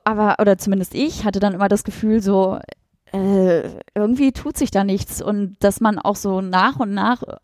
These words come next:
ein immer negativeres Bild kriegt da von unserer Zukunft, wo es denn hingehen soll. Weil eigentlich wissen wir ziemlich genau, was zu tun ist,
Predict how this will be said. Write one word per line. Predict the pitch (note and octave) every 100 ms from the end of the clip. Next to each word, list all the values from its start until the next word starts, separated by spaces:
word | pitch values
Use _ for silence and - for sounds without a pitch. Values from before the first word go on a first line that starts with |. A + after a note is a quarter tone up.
| _
ein | G3 G3+
immer | G#3+ A#3+ A#3
negativeres | G#3+ A#3+ C4 - G3+ G3 G3+ -
Bild | - G3+ C4 C4+ - -
kriegt | - G3 F#3+ -
da | G3+
von | - - G3
unserer | G3+ G3
Zukunft, | - B3 - G#3 F3+ - -
wo | G#3
es | G3+
denn | F#3+
hingehen | G#3 C4 G#3+ F#3+
soll. | F#3 F3+ F#3+ - - - _ - -
Weil | E3 F3
eigentlich | G3 B3 A#3 A3+
wissen | A3+ B3 A3+
wir | G3+ G3+ - - _ _ -
ziemlich | - B3+ B3+ -
genau, | G3+ F#3+ A#3+
was | G#3+ -
zu | F#3+
tun | - A3+ D4+ -
ist, | D#4+ - -